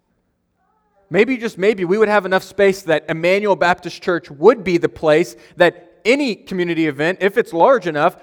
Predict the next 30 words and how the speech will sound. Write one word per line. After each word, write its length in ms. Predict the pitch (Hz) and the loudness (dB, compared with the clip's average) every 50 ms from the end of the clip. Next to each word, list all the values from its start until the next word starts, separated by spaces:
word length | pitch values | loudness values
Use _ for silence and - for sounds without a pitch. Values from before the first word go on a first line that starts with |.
| - | -4
would 160 | - 180 165 - | -2 -2 -2 0
come 240 | 196 233 262 254 | 0 -2 -2 -2
to 160 | - - 180 175 | -2 -2 -2 -2
and 100 | 160 151 | -2 -4
say, 320 | - 170 156 151 151 - - | -2 -2 -2 -2 -4 -6 -6
"Emmanuel 500 | 160 160 160 165 180 190 196 196 180 165 | -6 -4 -2 0 0 0 0 0 -2 -2
always 280 | 147 160 170 170 165 170 | -2 0 0 0 0 0
has 180 | 175 165 156 | -2 -2 -2
their 100 | 139 156 | -4 -6
door 240 | 143 151 147 147 147 | -6 -4 -2 -2 -2
open 220 | 139 139 - 143 123 | -2 -4 -8 -10 -12
to 80 | 131 | -12
host 480 | 117 - - 165 170 196 196 - - - - _ _ _ _ | -12 -4 -2 0 0 0 0 -4 -8 -20 -20 _ _ _ _
and 320 | 147 147 147 143 135 131 - _ _ _ _ _ | -6 -4 -4 -4 -6 -8 -12 _ _ _ _ _
love 680 | - 139 143 147 147 160 180 196 220 214 - - - _ _ _ _ _ _ _ _ _ | -8 -4 0 2 2 4 4 2 0 0 -4 -14 -20 _ _ _ _ _ _ _ _ _
and 260 | 151 147 143 143 135 - - | -4 -4 -4 -4 -6 -10 -10
welcome 680 | 139 139 151 151 - - 185 - 214 214 226 240 254 - - _ _ _ | -4 0 2 4 4 4 2 0 -2 -2 -2 -4 -6 -12 -18 _ _ _
and 120 | - 147 147 | -8 -6 -6
encourage." 560 | 139 135 - - 202 214 190 156 135 - - - _ - | -6 -8 -6 -4 0 0 2 0 0 -4 -10 -20 _ -2
They 140 | 143 180 208 | 0 2 2
are 200 | - 170 165 156 | 2 2 2 0
a 80 | 143 | 2
welcoming 460 | 139 151 165 185 180 - 185 175 160 151 | 2 4 2 2 2 -2 -6 -8 -8 -8
church 320 | - - 175 151 - - | -4 -4 -4 -4 -4 -6
that 160 | 151 147 139 | -8 -8 -8
has 420 | - - - 196 202 196 185 160 151 | -8 -8 -4 -2 0 0 0 -2 -6
the 80 | 160 | -10
space, 460 | 160 - - - 180 160 143 135 147 | -10 -12 -6 -4 -2 -2 -2 -4 -8
and 240 | - - 160 160 156 | -10 -10 -8 -2 2
they 280 | 165 170 165 156 147 | 2 4 4 2 0